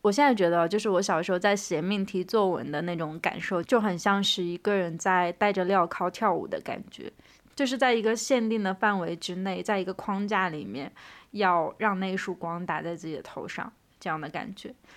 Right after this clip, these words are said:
可是我真的有想过，为什么一定要去给自己套那个镣铐吗？我们有想过要怎么样去先把身体的自由要回来呢？小的时候写命题作文是不会去考虑这些因素的，因为为了考试嘛，就是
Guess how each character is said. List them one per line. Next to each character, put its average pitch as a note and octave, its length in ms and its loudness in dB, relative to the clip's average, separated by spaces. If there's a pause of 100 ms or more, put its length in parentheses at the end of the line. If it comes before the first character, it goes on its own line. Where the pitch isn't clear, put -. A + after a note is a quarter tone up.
(140)
可 - 100 -4
是 G#3 120 2
我 A#3+ 100 6
真 A#3 120 2
的 B3 100 4
有 F#3+ 160 4
想 D#3+ 280 0
过， F3 140 0
为 A#3+ 160 4
什 G#3+ 120 -4
么 D#3+ 120 -8
一 D#3+ 80 -6
定 F#3+ 80 0
要 G3 100 2
去 G#3+ 140 -4
给 D#3+ 160 -4
自 F3 180 -10
己 D#3 180 -8 (100)
套 G#3+ 400 2
那 E3+ 240 -6
个 - 340 -8
镣 G3 220 2
铐 F3 260 -6
吗？ D#3 260 -10 (220)
我 F#3 60 -6
们 F#3+ 100 -2
有 G3+ 100 2
想 F#3 260 -2
过 F#3 140 0
要 F#3+ 160 4
怎 G3 180 -8
么 D#3 60 -10
样 E3+ 160 -2
去 F3+ 320 -6 (380)
先 G3+ 400 -2
把 F3+ 260 2
身 G3+ 260 -4
体 G#3+ 140 -6
的 D#3 140 -4
自 G3 220 -6
由 D#3+ 180 -2
要 F3+ 220 0
回 E3+ 160 -8
来 E2 180 -8
呢？ - 180 -12 (360)
小 G3 160 4
的 A#3 40 6
时 B3+ 80 4
候 F4 80 6
写 A#3 160 4
命 A#3 160 4
题 G#3+ 120 -2
作 B3 180 4
文 F#3 120 2
是 F#3 120 -2
不 F#3 100 -8
会 A3 80 0
去 A3 120 -4
考 D#3+ 180 -4
虑 D#3+ 100 -2
这 F#3 100 -2
些 F#3+ 160 -2
因 F3+ 160 -6
素 F#3+ 200 -6
的， E3 160 0
因 G3+ 80 0
为 A3+ 200 2 (440)
为 B3 160 4
了 A3+ 80 6
考 F#3 240 2
试 G3 300 -4
嘛， D#3 280 -6
就 G3+ 120 -4
是 D4 320 0